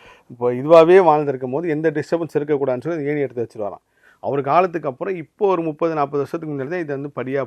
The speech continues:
போட்டாங்க அப்படின்னோடனே அந்த ரூமே வந்து அவ்வளோ பெரிய சக்திங்கம்மா. கண்டிப்பா இதுக்கப்புறம் திரு ராமேஸ்வரம் போறவங்க, பாம்பன் சுவாமிகள் இந்த, இந்த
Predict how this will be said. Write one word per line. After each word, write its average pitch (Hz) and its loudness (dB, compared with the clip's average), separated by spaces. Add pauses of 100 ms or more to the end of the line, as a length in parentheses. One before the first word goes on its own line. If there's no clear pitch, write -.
போட்டாங்க 110 -10
அப்படின்னோடனே 110 -12
அந்த 131 -10
ரூமே 170 -8
வந்து 151 -8
அவ்வளோ 139 -6
பெரிய 127 -8
சக்திங்கம்மா. 110 -16 (960)
கண்டிப்பா 165 -6
இதுக்கப்புறம் 160 -4
திரு 139 -4
ராமேஸ்வரம் 131 -6
போறவங்க, 127 -8
பாம்பன் 147 -6
சுவாமிகள் 127 -6
இந்த, 120 -8
இந்த 123 -8